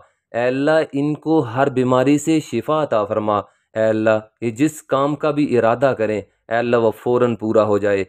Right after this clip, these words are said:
फ़ौरन उसमें कामयाबी मिल जाए। आमीन सुम्मा आमीन या रब्बुल आलमीन।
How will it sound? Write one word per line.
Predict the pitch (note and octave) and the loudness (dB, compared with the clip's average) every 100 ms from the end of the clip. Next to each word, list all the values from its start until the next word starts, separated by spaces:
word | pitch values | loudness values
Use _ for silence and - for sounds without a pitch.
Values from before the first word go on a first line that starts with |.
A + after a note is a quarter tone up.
| _ _ - | _ _ 0
फ़ौरन | C3+ E3 D#3+ | 4 4 2
उसमें | D#3 D#3 D#3+ | 0 0 -2
कामयाबी | D#3 C3+ B2+ A2+ C3+ C#3 C3 | 0 0 0 2 2 2 2
मिल | A2 G2+ | 2 0
जाए। | G#2 G#2 G2+ - _ _ G#2 | 0 0 -2 -6 _ _ -8
आमीन | G#2+ A2 A2+ A2 G#2+ G2 _ _ | -4 0 0 0 -2 -6 _ _
सुम्मा | - D3+ C3 A2+ | -6 -2 2 2
आमीन | G#2 G#2+ G#2+ G2 - _ _ | 2 0 0 -4 -10 _ _
या | G#2 A#2+ | 0 4
रब्बुल | A2+ G#2+ G#2+ G#2 | 4 4 2 4
आलमीन। | G#2 G#2 G2+ A2 G#2+ | 4 2 2 0 -2